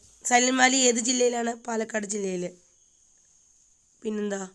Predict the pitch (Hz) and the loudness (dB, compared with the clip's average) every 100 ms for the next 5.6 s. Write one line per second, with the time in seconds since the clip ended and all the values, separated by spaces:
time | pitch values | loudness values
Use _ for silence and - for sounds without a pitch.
0 | _ _ _ _ _ _ _ _ _ - | _ _ _ _ _ _ _ _ _ -20
1 | - - - - _ _ _ _ - 269 | -20 -20 -20 -20 _ _ _ _ -4 0
2 | 262 262 262 247 262 269 285 - _ _ | 2 2 4 6 6 6 4 -4 _ _
3 | _ _ 254 247 254 240 254 254 254 247 | _ _ -6 0 0 0 -2 -2 -2 -2
4 | 262 262 240 240 226 247 240 240 233 240 | -2 4 4 2 0 2 2 4 2 2
5 | 240 233 226 220 190 190 | 0 0 0 -2 -4 -6